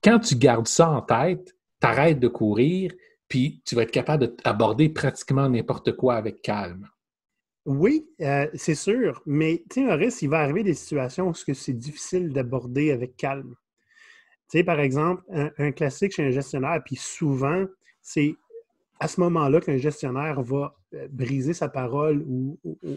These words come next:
Speaker 2: arrêter de walk the talk, là, OK ? C'est quand il y a une décision qui vient d'en haut avec laquelle t'es pas d'accord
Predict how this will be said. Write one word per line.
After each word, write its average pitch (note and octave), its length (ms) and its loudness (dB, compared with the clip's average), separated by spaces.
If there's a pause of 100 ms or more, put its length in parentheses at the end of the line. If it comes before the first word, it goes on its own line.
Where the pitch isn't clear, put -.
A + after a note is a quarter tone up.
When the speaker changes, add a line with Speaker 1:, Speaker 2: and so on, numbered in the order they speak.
Speaker 2:
arrêter C#3 340 0
de D3 80 2
walk C3 360 -2
the B2 120 -8
talk, C3+ 200 -6 (120)
là, B2 180 -16
OK ? D3 240 -4 (840)
C'est C3+ 240 0
quand E3+ 400 0 (100)
il C#3 60 -2
y C#3+ 40 2
a - 20 2
une C#3+ 100 2
décision D3+ 440 0
qui F#3+ 120 -6
vient D3 180 0
d'en C3+ 220 0
haut D#3 160 -2 (200)
avec C3+ 200 -4
laquelle D#3+ 340 -2
t'es C#3+ 120 0
pas F#3 180 0
d'accord - 600 -4